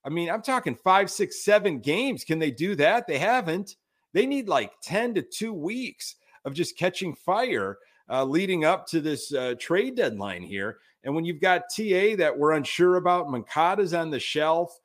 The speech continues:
uh, you know, we've got, uh, relief pitchers. It's like a revolving door in terms of injuries. You know, I, I just don't see it with this schedule. They probably can be sellers and still win the division.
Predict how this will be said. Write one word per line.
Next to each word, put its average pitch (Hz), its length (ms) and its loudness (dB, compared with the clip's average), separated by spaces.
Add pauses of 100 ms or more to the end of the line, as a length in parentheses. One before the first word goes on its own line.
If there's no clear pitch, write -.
(360)
uh, 117 260 -4
you 123 120 -6
know, 127 140 -2
we've 127 180 -4
got, 139 300 2 (120)
uh, 101 160 -12
relief 147 480 0
pitchers. 202 460 2
It's 143 100 -10
like 156 140 0
a 156 60 2
revolving 151 560 4
door 151 380 6
in 92 80 -8
terms 123 360 -4
of 110 160 -2
injuries. 117 880 -4 (400)
You 104 80 -10
know, 101 80 -6
I, 120 240 2
I 135 60 4
just 135 200 -4
don't 135 220 0
see 143 260 2
it 110 120 0
with 110 220 -4
this 101 200 -6
schedule. 101 600 -6 (340)
They 147 120 8
probably 226 760 8
can 175 260 0
be 147 140 -2
sellers 123 580 0
and 127 160 -4
still 185 540 4
win 156 260 0
the 147 80 -2
division. 139 580 0